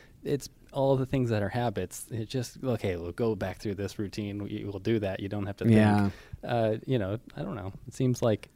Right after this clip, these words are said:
Speaker 1: if I were the brain, that's what I would do. I would be like,
Speaker 2: <laughs>
Speaker 1: "Okay, let's just set some patterns, and you just go to work, and you go here, and you, you know,
Speaker 2: Yeah.
Speaker 1: and, like, let's just stick to those." And,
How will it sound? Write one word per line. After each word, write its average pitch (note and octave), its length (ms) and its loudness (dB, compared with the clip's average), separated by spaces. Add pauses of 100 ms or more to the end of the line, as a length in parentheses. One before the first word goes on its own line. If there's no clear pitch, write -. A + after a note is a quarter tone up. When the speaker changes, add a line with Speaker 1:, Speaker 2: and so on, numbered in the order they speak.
Speaker 1:
if D3 120 6
I D3 80 6
were C#3+ 140 8
the A2 80 4
brain, G2+ 260 2
that's F#2+ 160 2
what G2+ 120 0
I F#2 60 -4
would - 140 -6
do. - 160 -6
I A#2+ 140 8
would A2+ 120 12
be C3+ 80 8
like, - 220 10
Speaker 2:
<laughs> - 60 6
Speaker 1:
"Okay, B2 240 8
let's - 240 -6
just - 180 -2
set - 160 -2
some F2+ 180 -6
patterns, C#3+ 440 -2
and F#2 120 -2
you F#2 80 -8
just F#2 240 -8
go F#2+ 140 -6
to G2 80 -6
work, B2+ 320 -4
and G2 100 -8
you F#2+ 80 -10
go F#2+ 200 -6
here, D3+ 320 0
and A2+ 160 -2
you, F2+ 80 -12 (420)
you B2 100 8
know, A2+ 60 12
Speaker 2:
Yeah. G#2 260 10
Speaker 1:
and, A2 200 4
like, G2 200 -2
let's G2 240 -4
just - 220 -6
stick - 260 -4
to C#3 120 6
those." C#3+ 440 4
And, F#2 320 -4